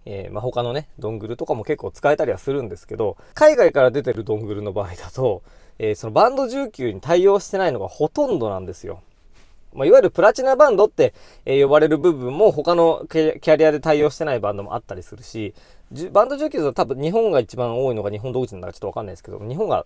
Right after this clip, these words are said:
多い、日本が中心なのかな？わかんないですけど、えー、他の国では多分使わないバンドなんでしょうね。ほんと使えないドングルが多くて、めっちゃ困る。で、多分、これもそうなんじゃないかな。あの、iPhoneとかの場合で、普通にあの、エルティーとかフォージーって入ってる、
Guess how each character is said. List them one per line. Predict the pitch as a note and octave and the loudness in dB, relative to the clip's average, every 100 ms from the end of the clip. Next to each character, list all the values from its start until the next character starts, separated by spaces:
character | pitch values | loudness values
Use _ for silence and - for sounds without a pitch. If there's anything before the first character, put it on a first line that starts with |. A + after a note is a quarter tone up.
| - | -6
多 | C3 | -6
い、 | A2+ - - | -6 -14 -20
日 | - D#3 | -10 -4
本 | A#3 G#2 - - | -2 -4 -12 -20
が | - | -10
中 | A#2 C3 | -8 -8
心 | A2+ A#2 | -10 -10
な | |
の | A2 | -10
か | F#2 | -10
な？ | F2 - - - - _ | -16 -16 -20 -20 -20 _
わ | A2+ | -4
か | |
ん | C3 | -4
な | F2 | -6
い | |
で | |
す | - | -12
け | F#2 | -8
ど、 | G2+ F2+ - - | -6 -6 -10 -10
え | |
ー、 | C3 | -8
他 | D#3+ A3 | -2 0
の | A#3 | 2
国 | B3+ | 4
で | E3 | 4
は | |
多 | B2+ | 0
分 | G#2+ | -6
使 | - | 6
わ | D#3+ | 8
な | D#3+ | 8
い | D#3 | 4
バ | C#3+ | 2
ン | C#3+ | 2
ド | C#3+ | -2
な | |
ん | B2+ | -4
で | |
し | F#2 | -8
ょ | F#2 | -10
う | |
ね。 | G#2 | -8
ほ | A#2 A3 | -4 -2
ん | C4+ | -2
と | C4 | -2
使 | B3 B3 | 0 4
え | A#3 | 6
な | G#3 | 4
い | |
ド | F#3 | 4
ン | F3+ | 2
グ | F3 | 4
ル | |
が | D#3 | 6
多 | F3 | 6
く | - | 2
て、 | - G#2 G2+ F#2 A2 | -2 -4 -4 -6 -10
め | A2 | -10
っ | C#3+ | -6
ち | |
ゃ | F3 | -4
困 | D#3 C#3 | 0 -2
る。 | - _ _ _ - _ _ - _ _ - | -2 _ _ _ -20 _ _ -20 _ _ -4
で、 | F3 | -4
多 | A3 D4+ | -2 2
分、 | C#4 A3+ A3 C#3 - - | 4 6 4 0 -12 -20
こ | - C#4 | -2 2
れ | |
も | E4 D4 | 2 4
そ | F#4 B4 | 6 6
う | |
な | F#3+ | 6
ん | D3 | 2
じ | |
ゃ | C3+ | 0
な | |
い | C3 | 0
か | A2+ | 0
な。 | B2 A#2 G2 - - - - | 0 0 -4 -10 -20 -20 -12
あ | - D3+ | -4 0
の、 | D#3+ | 2
iPhone | D4+ D#4+ B3 F#3+ | 2 2 2 2
と | F#3 | -2
か | C#3+ | -2
の | B2+ | 0
場 | A#2+ | 2
合 | A#2 A#2 | 2 2
で、 | C#3 C3+ | 4 4
普 | A2+ - | 2 -4
通 | G#3 A#3 | 2 2
に | A#3 | 4
あ | A3+ | 2
の、 | A3 G#3+ G3 - | 6 6 4 2
エ | D#3+ | 0
ル | D#3+ | 2
テ | F3+ | 2
ィ | |
ー | D#3+ | 0
と | - | 0
か | |
フ | G#2+ | -2
ォ | C3 C3+ | 0 0
ー | |
ジ | C3+ | -2
ー | B2+ | -8
っ | |
て | - | -6
入 | F#3 | -6
っ | F#3+ | -6
て | - G#2 | -10 -10
る、 | G2 F#2 | -8 -10